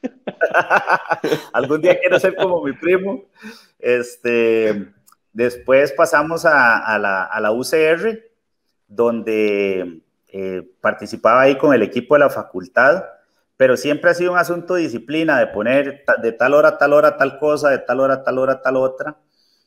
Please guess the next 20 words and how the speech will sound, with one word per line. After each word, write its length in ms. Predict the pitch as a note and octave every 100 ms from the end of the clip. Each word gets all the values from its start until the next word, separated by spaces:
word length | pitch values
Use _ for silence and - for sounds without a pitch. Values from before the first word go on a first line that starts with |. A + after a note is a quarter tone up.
| _ _ -
y, 760 | B2+ B2 A#2+ A2+ G#2 F#2+ - _ _ _ _ _ _ _ _ _ _ _ _ _ _
y, 300 | A#2+ B2 A#2+
y 40 |
sí, 400 | A#2 A#3 - - -
y 160 | A#2+
siempre, 680 | A#2 C#3 C3+ E3 E3 D3+ C3 -
pues, 320 | B2 A#2 -
he 160 | - C3+
ma-, 140 | C#3+ C3+
he 80 |
mantenido 460 | C#3 D#3+ D#3 C3+ D3
ese 140 | D3
ritmo, 360 | C3+ C#3+ C#3+ D#3
digamos, 720 | A2+ A2+ C3+ C#3 B2+ - -
dentro 600 | G#2 F#2+ - _ - G#2
de 80 | G2
lo 120 | F#2+
que 100 | -
se 140 | - -
puede. 580 | G#2+ B2 D3+ E3 -